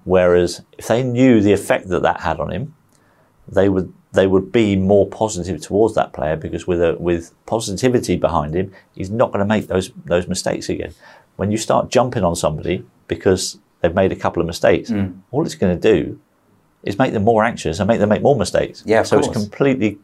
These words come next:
Speaker 1: counter to what they're <laughs> trying to,
Speaker 2: But I
Speaker 1: what
Speaker 2: suppose
Speaker 1: they're
Speaker 2: they're not
Speaker 1: trying to do.
Speaker 2: thinking rationally, that
Speaker 1: That,
Speaker 2: the,
Speaker 1: that's
Speaker 2: the,
Speaker 1: exactly
Speaker 2: the
Speaker 1: right.
Speaker 2: crowd is just
Speaker 1: And that,
Speaker 2: reacting.
Speaker 1: they are, that, that's exactly right. They are reacting. And I think that you, you also, I also noticed, um, certainly in the seasons where we were fighting relegation,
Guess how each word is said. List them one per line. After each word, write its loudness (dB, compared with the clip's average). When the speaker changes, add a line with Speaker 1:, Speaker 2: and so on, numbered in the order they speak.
Speaker 1:
counter 0
to -2
what 2
they're 6
<laughs> -8
trying 2
to, 2
Speaker 2:
But -12
I -4
Speaker 1:
what 4
Speaker 2:
suppose 6
Speaker 1:
they're 6
Speaker 2:
they're 2
not 2
Speaker 1:
trying 0
to 2
do. 6
Speaker 2:
thinking 2
rationally, 2
that 2
Speaker 1:
That, -6
Speaker 2:
the, -2
Speaker 1:
that's 2
Speaker 2:
the, 2
Speaker 1:
exactly 2
Speaker 2:
the 6
Speaker 1:
right. 6
Speaker 2:
crowd 2
is -4
just 0
Speaker 1:
And 0
that, 4
Speaker 2:
reacting. 0
Speaker 1:
they 6
are, 6
that, 2
that's 0
exactly 0
right. 4
They 6
are 6
reacting. 0
And 4
I 4
think 0
that -6
you, 4
you 6
also, 4
I 6
also 2
noticed, 0
um, 2
certainly 4
in 2
the 2
seasons 0
where 4
we 2
were 6
fighting 0
relegation, 0